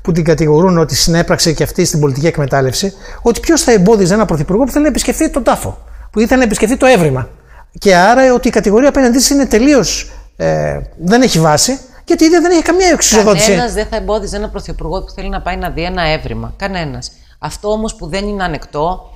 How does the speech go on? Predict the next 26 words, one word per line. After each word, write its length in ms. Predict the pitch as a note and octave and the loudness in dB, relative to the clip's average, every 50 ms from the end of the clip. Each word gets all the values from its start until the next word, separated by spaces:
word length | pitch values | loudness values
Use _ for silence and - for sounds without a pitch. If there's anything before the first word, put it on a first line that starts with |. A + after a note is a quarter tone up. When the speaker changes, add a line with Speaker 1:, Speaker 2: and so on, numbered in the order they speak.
| - - - | -20 -16 -12
Speaker 2:
είναι 220 | - G3+ G#3+ A3 | -8 -6 -6 -6
να 140 | G#3 F#3 F3 | -6 -6 -6
γίνεται 420 | E3 E3+ G#3+ A3+ A3+ - F#3+ D#3+ - | -6 -4 -4 -4 -4 -4 -6 -6 -6
ανασκαφή 720 | D#3 D3+ D#3 D3+ - - D3 C3+ - - E3 F#3+ G#3 F3+ - | -6 -6 -6 -6 -6 -8 -8 -10 -8 -4 -4 -4 -4 -4 -4
υπό 280 | F3+ F#3+ - - E3 | -6 -6 -6 -6 -8
την 160 | D#3+ E3+ E3 D#3+ | -8 -8 -8 -8
εποπτεία 540 | D3+ - D3+ C#3+ - - F#3+ G3+ A3+ A#3 | -8 -8 -10 -10 -10 -10 -6 -4 -4 -4
της 140 | A#3 A3+ F3 | -4 -6 -6
Γενικής 320 | F#3 F#3+ F#3 F3 - G3+ G#3 | -6 -6 -6 -6 -6 -4 -4
Γραμματέας 440 | A#3 A#3+ G#3+ G3 F3+ - G3+ A3 | -4 -4 -4 -4 -4 -4 -4 -6
του 80 | - - | -6 -8
Υπουργείου 600 | A3+ - F3+ D#3+ D3 C#3+ D#3 D3+ D#3+ F3+ F#3+ - - - - - - - - | -10 -8 -8 -6 -6 -4 -2 -2 -2 -4 -4 -8 -12 -18 -20 -18 -18 -18 -14
και 140 | - - G3+ | -10 -8 -8
μίας 340 | F#3+ G#3 A3 A#3+ C4 B3 - | -6 -4 -4 -4 -4 -2 -2
άτυπης 420 | A3+ A#3 A#3+ - - - A3+ - | -2 -2 -2 -4 -8 -10 -8 -10
εκπροσώπου. 440 | A3+ - - - - F#3+ F#3+ F3 G3+ | -10 -12 -12 -10 -6 -2 0 2 2
Speaker 1:
Και 80 | G#3 A#3+ | 4 4
εκεί 100 | A#3 A3 | 6 6
η 60 | G3+ | 4
αρχαιολόγος 460 | - - - F3+ F3 G#3 A3 A#3 A3 | 4 4 4 2 4 4 2 2 0
τι 60 | - | 0
μπορούσε 180 | G#3 G#3+ E3 E3+ | 0 0 0 0
να 80 | E3 | 0
κάνει, 300 | C#3+ D3 C3 C3 C3 C3+ - - | -2 -2 -4 -4 -4 -6 -8 -8
η 120 | - F3 E3+ | -4 -2 0
ανασκαφέας; 580 | D#3+ D#3 - - D3+ - D#3 B2+ A#2 A2+ - | 0 2 2 0 -2 0 -2 -4 -4 -6 -10